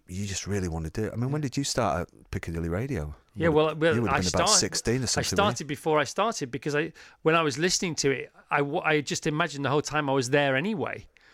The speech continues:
Speaker 2: So you, you're just
Speaker 1: Exactly,
Speaker 2: there.
Speaker 1: that's the Alan Watts thing.
Speaker 2: Yeah, no, and I was, yeah, of course. And then I was a newsagent, you know, five o'clock in the morning, up at four, in the shop at five, work until nine or ten, go home and have a kip, then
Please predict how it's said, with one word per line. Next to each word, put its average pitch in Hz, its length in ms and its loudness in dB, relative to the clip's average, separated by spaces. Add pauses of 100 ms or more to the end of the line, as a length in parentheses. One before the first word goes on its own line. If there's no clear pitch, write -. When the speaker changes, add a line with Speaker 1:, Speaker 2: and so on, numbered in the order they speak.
Speaker 2:
So - 200 2
you, 143 180 4
you're 147 260 0
just 139 220 2
Speaker 1:
Exactly, 170 380 4
Speaker 2:
there. - 20 0
Speaker 1:
that's 95 160 -2
the 101 80 2
Alan 90 200 0
Watts 80 260 -2
thing. 76 180 -6 (100)
Speaker 2:
Yeah, 196 300 2
no, 240 180 2
and 190 120 2
I 208 40 4
was, 202 220 0
yeah, 269 140 4
of 285 100 -2
course. 339 360 -2 (200)
And 190 120 0
then 226 100 6
I 247 80 4
was 185 120 0
a 165 60 -2
newsagent, 170 880 -4 (400)
you 151 140 0
know, 139 300 2 (540)
five 160 360 2
o'clock 160 260 -4
in 135 80 -2
the 123 80 -4
morning, 135 480 -6 (180)
up - 220 -4
at 135 160 -4
four, 147 640 0 (200)
in 160 160 2
the 147 60 2
shop 160 260 -2
at 123 120 -4
five, 131 480 0 (340)
work 151 260 4
until 143 220 -2
nine 139 260 2
or 120 120 -2
ten, 135 440 -2
go 147 180 4
home 139 140 0
and 131 60 0
have 127 120 -2
a 131 40 -10
kip, - 400 -4 (340)
then 143 340 -2